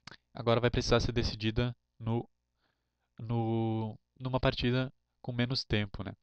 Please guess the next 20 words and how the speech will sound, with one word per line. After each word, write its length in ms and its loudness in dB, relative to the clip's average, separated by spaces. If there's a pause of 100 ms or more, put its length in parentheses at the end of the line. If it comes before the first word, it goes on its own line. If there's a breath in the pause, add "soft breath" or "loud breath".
(420 soft breath)
Vou 120 0
voltar 220 0
pra 100 2
vocês 380 -2
pra 180 -6
mostrar 340 -2
como 220 -2
aquele 220 -4
lance 280 0
de 140 -6
dama 400 0 (440)
seria 300 0
mais 220 0
interessante, 680 -2
né? 60 -4
O 60 -4
que 100 -8
poderia 320 2
arredondar, 560 -2 (680 soft breath)
ah, 580 0